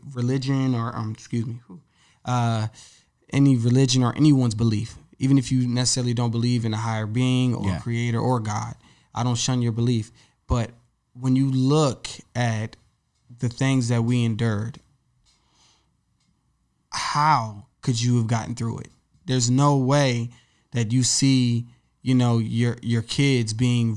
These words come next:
Speaker 1: ripped away from you, you know what I'm saying, while you on a, you know, <sighs> you on some slave, y-, uh, um, slave property and someone's taking your daughter away at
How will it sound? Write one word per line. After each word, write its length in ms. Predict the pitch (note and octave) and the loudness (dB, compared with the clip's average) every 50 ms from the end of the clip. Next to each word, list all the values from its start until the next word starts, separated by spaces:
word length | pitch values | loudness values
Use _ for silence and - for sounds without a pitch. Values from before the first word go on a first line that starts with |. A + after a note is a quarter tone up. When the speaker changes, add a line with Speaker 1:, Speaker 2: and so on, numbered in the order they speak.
| A2 B2 | -2 -2
Speaker 1:
ripped 220 | C3 B2+ - - | -2 -2 0 -2
away 260 | B2+ A#2 B2 C3 C3 | 0 0 0 0 0
from 240 | A#2+ - - A#2 A2 | -2 -2 -2 -2 -2
you, 220 | A2 G#2+ A2 A2+ - | -2 -2 -4 -6 -6
you 80 | - A#2+ | -2 0
know 40 | B2 | 0
what 20 | |
I'm 100 | A#2+ A#2 | 0 0
saying, 440 | A#2 - B2 A#2+ A#2 A#2 A#2 A#2 A#2 | 0 0 0 0 -2 -2 -2 -2 -2
while 140 | A2+ A2+ A#2 | -2 0 0
you 160 | A#2 A#2+ B2 | 0 0 2
on 220 | A#2+ A#2 A2+ A2+ | 0 0 0 -2
a, 180 | A2 A2 - - - | -2 -4 -6 -6 -6
you 140 | - B2+ | -4 -2
know, 260 | A#2+ A2+ A2+ A#2+ B2+ - - _ _ _ _ _ _ _ _ _ _ _ _ _ _ _ _ _ _ _ _ _ _ _ - | -2 -2 -2 -4 -6 -10 -14 _ _ _ _ _ _ _ _ _ _ _ _ _ _ _ _ _ _ _ _ _ _ _ -10
<sighs> 380 | - D3+ D3 - - - - - - A2 A#2+ - - - - - - - - - - - - - - - - _ _ _ | -8 -6 -6 -6 -8 -10 -12 -10 -8 -6 -6 -4 -4 -4 -6 -6 -8 -10 -14 -18 -20 -20 -20 -20 -20 -20 -20 _ _ _
you 140 | - - C#3 | -4 0 2
on 140 | C3+ C3+ C3 | 2 2 2
some 240 | - - C3+ B2+ A#2+ | 2 0 0 0 0
slave, 680 | - - - C3+ C#3+ C#3+ C#3+ C3+ C3 B2 B2 A#2+ A#2 C#3 | 0 0 0 2 2 2 2 2 2 2 2 0 0 0
y-, 100 | D3 D#3+ - | -2 0 0
uh, 200 | D#3 D3+ - - | -2 -4 -2 0
um, 480 | C#3+ C3+ C3 B2+ B2 B2 A#2+ A#2+ - - - - - | 0 2 2 2 2 0 0 -2 -4 -10 -16 -12 -8
slave 380 | - - - D3+ D#3 D3+ C3+ - | -6 -2 0 2 2 2 0 0
property 640 | C#3+ C3 B2 A#2+ A#2 A#2 B2 A#2+ A#2+ A#2+ A#2+ A#2 | 0 0 0 0 -2 -4 -6 -4 -2 0 0 0
and 160 | A#2 A#2 A#2+ - - - _ _ _ _ _ _ _ _ _ _ _ _ _ _ _ _ _ _ _ _ _ - | 0 -2 -4 -8 -14 -20 _ _ _ _ _ _ _ _ _ _ _ _ _ _ _ _ _ _ _ _ _ -4
someone's 460 | - - D3+ D3 C#3 C3 B2 - - | 0 2 2 2 2 2 0 0 0
taking 300 | - C#3+ C3 - C3 B2+ | 0 0 0 0 2 2
your 100 | B2+ B2+ | 2 2
daughter 300 | A#2 A#2 C3 C3 C3 B2 | 2 2 2 2 2 2
away 400 | A#2+ A2+ A2+ A2+ A2+ G#2+ G#2+ A2 | 2 0 0 0 -2 -2 -2 -4
at 200 | G#2+ G#2 G#2+ - | -4 -4 -6 -10